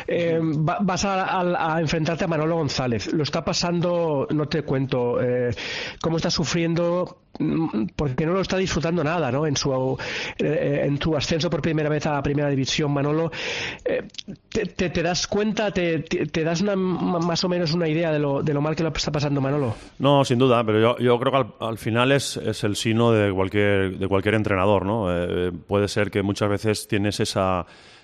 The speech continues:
Speaker 2: eh, esa sensación, ¿no? De no disfrutar de, del día a día, de, de, de las cosas que te, que te ofrece el fútbol, de, de lo que te ofrecen este tipo de, de, de clubs, que son muchísimas cosas, pero es verdad que hay tal exigencia,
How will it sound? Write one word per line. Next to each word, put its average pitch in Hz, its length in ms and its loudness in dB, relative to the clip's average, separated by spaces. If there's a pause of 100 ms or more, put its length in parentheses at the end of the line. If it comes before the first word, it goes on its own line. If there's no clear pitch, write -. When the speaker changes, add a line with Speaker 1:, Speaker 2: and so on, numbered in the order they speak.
(160)
Speaker 2:
eh, 92 480 0
esa 110 160 -4
sensación, 107 520 2
¿no? 120 160 0
De 98 160 0
no 101 100 2
disfrutar 101 720 2
de, 92 360 0
del 87 500 -6
día 98 140 2
a - 20 2
día, 101 320 2
de, 92 240 0
de, 90 160 -2
de 90 140 -4
las 90 160 -2
cosas 98 240 -4
que 104 80 -4
te, 90 320 0
que 98 100 -4
te 98 80 -2
ofrece 92 600 0
el 87 240 -4
fútbol, 104 440 2 (380)
de, 92 180 -6
de 92 180 -4
lo 98 80 2
que 95 100 -2
te 107 80 -2
ofrecen 110 280 0
este 110 160 -2
tipo 98 320 0
de, 92 460 0
de, 92 240 -2
de 90 120 -2
clubs, 104 240 -2
que 98 120 -6
son 92 140 -4
muchísimas 90 500 -6
cosas, 98 280 -6
pero 90 220 -4
es 90 80 -4
verdad 95 240 -2
que - 80 -8
hay 92 80 -4
tal 92 200 -4
exigencia, 110 720 -2